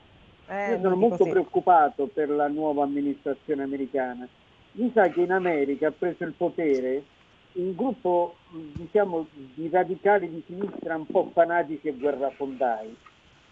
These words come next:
Speaker 2: L'umanità ne ha visti tanti di questi qui che vogliono purificare il mondo, che si sentono investiti di una missione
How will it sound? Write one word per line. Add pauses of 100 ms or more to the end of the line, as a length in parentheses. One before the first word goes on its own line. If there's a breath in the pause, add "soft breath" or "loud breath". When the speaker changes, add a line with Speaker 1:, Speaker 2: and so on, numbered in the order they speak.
(200)
Speaker 2:
L'umanità
ne
ha
visti
tanti
di
questi
qui
che
vogliono
purificare
il
mondo,
che
si
sentono
investiti
di
una
missione